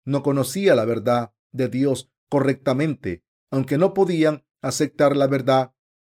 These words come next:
porque incluso los predicadores no conocían la verdad perfecta. Aceptaron el hecho de que Dios es el único ser divino y que se pueden convertir en pecadores,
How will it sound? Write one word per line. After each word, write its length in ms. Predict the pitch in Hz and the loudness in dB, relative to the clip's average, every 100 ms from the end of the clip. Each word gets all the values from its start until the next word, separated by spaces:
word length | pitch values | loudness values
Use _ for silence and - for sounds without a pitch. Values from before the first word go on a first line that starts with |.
| _ | _
porque 300 | 147 139 151 | 0 0 0
incluso 640 | 147 - 180 190 - 98 _ _ - | -4 0 0 0 -4 -8 _ _ -2
los 180 | 143 | -2
predicadores 800 | 143 143 143 147 151 185 165 - | 0 -2 0 2 4 4 2 -2
no 140 | 131 131 | -6 -4
conocían 540 | 131 127 139 135 127 | -4 -4 -4 -2 -2
la 80 | 120 | -2
verdad 460 | 123 117 127 120 _ _ _ | -2 0 -2 -2 _ _ _
perfecta. 680 | 139 127 - 151 - 92 - _ _ _ | 0 2 2 0 -2 -12 -12 _ _ _
Aceptaron 640 | 131 135 139 - 180 190 | -6 -4 -2 2 4 4
el 120 | 175 156 | 2 0
hecho 420 | 151 - 95 - _ - | -2 -6 -8 -10 _ -6
de 140 | 123 | -4
que 140 | 127 131 | -2 0
Dios 360 | 160 190 180 | 4 2 2
es 180 | 170 - | -6 -2
el 120 | 160 | 0
único 300 | 151 151 151 | 0 -2 -4
ser 320 | 143 147 135 135 | -2 -2 -2 -4
divino 560 | 127 135 135 151 - _ _ | -4 -2 0 -2 -6 _ _
y 100 | 147 | -10
que 140 | 135 147 | -6 -2
se 120 | 139 | -2
pueden 400 | - 147 143 139 | 0 2 0 -4
convertir 800 | - 139 135 127 - 190 127 - _ _ | -6 -4 -2 -2 -2 -2 -2 -8 _ _
en 140 | 143 135 | -6 -2
pecadores, 720 | 143 139 135 180 135 92 | -2 0 4 4 4 -2